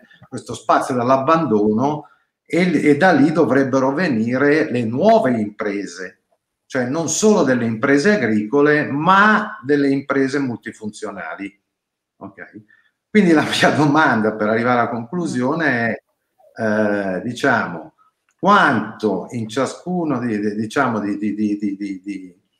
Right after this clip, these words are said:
di, degli orti che vediamo è presente, no, questa componente che è la componente, come dire, socialdemocratica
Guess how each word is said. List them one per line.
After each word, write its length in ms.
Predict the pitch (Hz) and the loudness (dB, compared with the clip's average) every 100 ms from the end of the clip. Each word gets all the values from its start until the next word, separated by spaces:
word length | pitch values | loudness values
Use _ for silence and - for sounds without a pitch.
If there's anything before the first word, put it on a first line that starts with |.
| _ _ | _ _
di, 240 | - 113 98 | -6 -4 0
degli 260 | 120 110 143 | 0 4 6
orti 600 | 170 123 - 107 101 - | 6 4 2 -2 -2 0
che 120 | 131 | 0
vediamo 680 | 185 143 131 143 175 185 151 | 2 4 4 4 4 6 4
è 100 | 123 | 4
presente, 1040 | 139 143 143 127 120 107 - 127 135 113 | 4 6 4 2 0 -4 -2 0 2 0
no, 220 | 120 110 - | -2 -4 -2
questa 380 | 135 127 113 | -2 0 -4
componente 800 | - 123 123 127 131 160 196 214 214 | -2 -6 -4 -4 -2 0 2 2 2
che 80 | |
è 40 | 139 | 2
la 160 | 113 | 2
componente, 920 | - 110 113 110 113 113 - 117 113 | -2 -8 -6 -6 -6 -8 -4 0 0
come 200 | 107 110 | -2 -2
dire, 140 | 107 107 | 0 0
socialdemocratica 1500 | 117 - 117 113 117 117 - 113 123 - 135 147 147 139 | -2 -2 -2 -2 -6 -6 0 2 2 0 -2 2 2 2